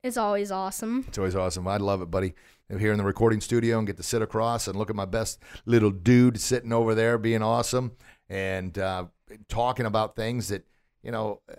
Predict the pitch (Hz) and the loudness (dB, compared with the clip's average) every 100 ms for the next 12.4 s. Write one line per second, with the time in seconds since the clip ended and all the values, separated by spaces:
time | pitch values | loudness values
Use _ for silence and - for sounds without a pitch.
0 | - 117 117 123 143 135 113 131 117 120 | -14 -6 -2 0 2 2 0 -2 0 0
1 | 117 131 131 123 117 110 139 160 117 127 | 2 4 4 2 0 2 0 0 -6 -4
2 | 127 120 120 110 123 131 127 135 - _ | -2 0 2 4 4 4 0 -2 -8 _
3 | - 95 101 117 110 104 107 110 117 110 | -10 -6 -2 0 0 0 0 2 2 0
4 | 98 110 - 117 110 107 95 110 - 92 | -2 -2 -2 0 0 -2 -2 -4 -4 -8
5 | 92 98 107 117 113 - _ _ 110 143 | -10 -2 2 2 2 -4 _ _ 0 0
6 | 151 127 135 135 113 110 - 135 147 - | 0 0 0 0 -4 -4 -2 0 0 0
7 | 120 156 - 190 226 240 214 185 262 277 | -2 -2 -4 -2 2 2 4 4 4 2
8 | - _ _ _ _ 113 - 180 175 156 | -8 _ _ _ _ -6 0 0 2 2
9 | 165 170 151 143 139 143 185 151 - 113 | 2 4 4 4 4 4 4 2 2 2
10 | 107 - 220 226 135 147 139 156 269 123 | 2 8 8 8 4 4 6 8 8 6
11 | 104 135 220 - - _ 123 120 156 160 | 4 6 4 2 -20 _ -4 6 6 8
12 | 151 135 117 | 4 0 -2